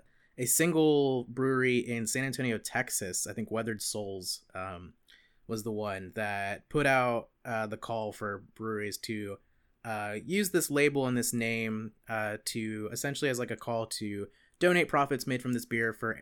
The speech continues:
um, you know, I was about to say anti-police, but I think that's not the language they want us to <laughs> use, for, uh, you know, police reform measures. And, uh, and then to also, like, it comes with, like, three parts. It's, like, one,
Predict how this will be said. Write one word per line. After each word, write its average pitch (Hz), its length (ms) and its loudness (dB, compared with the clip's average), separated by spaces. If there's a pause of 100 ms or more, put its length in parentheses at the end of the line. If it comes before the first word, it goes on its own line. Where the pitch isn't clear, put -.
um, 104 380 -6
you 110 80 -6
know, 92 180 -6 (320)
I 135 40 4
was 151 40 6
about 214 100 8
to - 60 4
say 151 100 8
anti-police, 110 580 -2
but 104 100 -6
I 101 60 0
think 117 160 -2
that's - 200 -4
not 101 320 -4
the 101 160 -8 (140)
language 95 320 -10
they 98 80 -4
want 95 160 -8
us 90 100 -10
to - 80 -10
<laughs> - 180 -2
use, 143 160 0 (360)
for, 175 200 8
uh, 160 140 10
you 170 160 2
know, 117 140 2
police 160 440 4
reform 110 520 -2
measures. 95 580 -6
And, 101 240 -8
uh, 95 320 -4
and 113 140 -6
then 113 240 -8
to 135 100 -6
also, 123 320 -2
like, 107 240 -2 (480)
it 135 80 -6
comes 175 240 6
with, 160 120 4
like, 127 160 4
three 123 260 -2
parts. 131 300 2
It's, 127 120 -2
like, 117 160 -2
one, 151 460 0